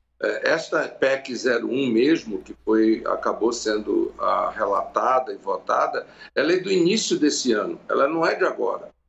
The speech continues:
ela é do início desse ano. Lamentavelmente, o governo é que não se sensibilizou e não decidiu,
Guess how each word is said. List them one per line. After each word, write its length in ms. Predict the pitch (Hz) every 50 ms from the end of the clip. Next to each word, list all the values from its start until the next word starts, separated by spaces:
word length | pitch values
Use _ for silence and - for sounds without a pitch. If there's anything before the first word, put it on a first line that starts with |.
| _ -
ela 160 | - 135 151
é 40 | 151
do 120 | 147 170
início 400 | 170 156 151 185 220 220 - 185
desse 320 | 151 151 139 - - -
ano. 160 | - - - - - _ _ _ _ -
Lamentavelmente, 960 | 127 139 151 156 147 - 160 165 160 165 175 165 165 160 170 185 185 - 233
o 40 | 220
governo 720 | - 247 226 180 - 123 151 165 185 185 185 202 220 - - - - - - - - - -
é 220 | - - 147 156 175
que 260 | - - 202 208 208
não 560 | 208 202 202 220 240 247 240 240 226 196 170
se 180 | - - 185 170
sensibilizou 1120 | - - 190 185 - - 180 160 160 180 165 170 165 139 123 - 139 147 160 180 196 202
e 220 | 196 196 175 151
não 360 | 139 143 147 160 185 190 196 185
decidiu, 840 | - 175 170 - - - 170 - - 233 262 143 160 330 359 -